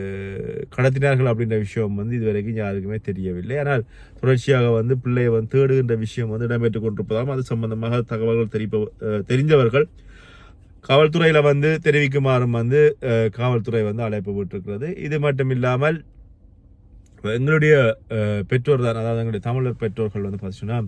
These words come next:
நிறைய இடங்கள்ல பிள்ளைகள், மூத்த பிள்ளை வந்து ரெண்டாவது, மூன்றாவது பிள்ளையை கூட்டிக் கொண்டு போங்க அப்படின்னு சொல்லி எல்லாம் விட்டுட்டுட்டு, நாங்கள் எங்களுடைய வேலைகள், எங்களுடைய பணிகளின் நிமித்தம் வந்து நாங்கள் வெளியில திரிகிறோம். ஆனால் அவ்வாறு செய்வது அப்படின்றது வந்து,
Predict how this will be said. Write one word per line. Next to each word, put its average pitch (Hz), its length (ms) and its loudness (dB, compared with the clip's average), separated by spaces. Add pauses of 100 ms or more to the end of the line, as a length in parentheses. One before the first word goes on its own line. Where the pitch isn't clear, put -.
(420)
நிறைய 120 280 2
இடங்கள்ல 110 340 0
பிள்ளைகள், 110 460 0
மூத்த 107 360 -2
பிள்ளை 104 220 -2
வந்து 101 180 -4
ரெண்டாவது, 104 300 -4
மூன்றாவது 98 300 -4
பிள்ளையை 98 260 -4
கூட்டிக் 90 200 -8
கொண்டு 98 200 -6
போங்க 95 300 -4
அப்படின்னு 95 320 -6
சொல்லி 92 140 -6
எல்லாம் 107 260 0
விட்டுட்டுட்டு, 98 480 0 (520)
நாங்கள் 104 260 0
எங்களுடைய 135 280 4
வேலைகள், 127 360 4
எங்களுடைய 120 360 0
பணிகளின் 123 440 2
நிமித்தம் 120 360 0
வந்து 113 180 -2
நாங்கள் 110 240 -2
வெளியில 107 220 0
திரிகிறோம். 101 340 -6
ஆனால் 123 300 0 (340)
அவ்வாறு 113 300 2
செய்வது 131 460 4
அப்படின்றது 104 580 -2
வந்து, 104 320 -2